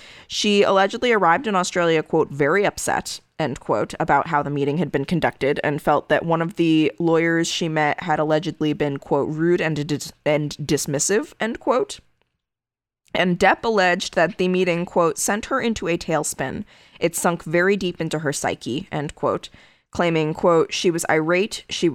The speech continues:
and she was possessed, and when I tried to remove myself, as I normally would from the situation, she's hammering me with brutal words.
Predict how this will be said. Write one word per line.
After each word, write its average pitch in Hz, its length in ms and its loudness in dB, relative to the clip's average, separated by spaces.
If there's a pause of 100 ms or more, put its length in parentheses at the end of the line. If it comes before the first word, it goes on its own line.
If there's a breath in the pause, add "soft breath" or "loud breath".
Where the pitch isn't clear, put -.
and 170 140 2
she - 120 2
was 156 140 0
possessed, 151 640 0
and 156 240 0
when 160 160 0
I 156 80 0
tried 180 340 0
to 196 120 -4
remove 170 340 0
myself, 151 460 0
as 160 100 -4
I 151 80 0
normally 156 380 0
would 214 200 2
from 190 160 -6
the 160 80 -2
situation, 143 600 -2
she's - 320 -6
hammering 220 460 0
me 120 140 -4
with 127 200 -6
brutal 165 320 2
words. 135 540 -4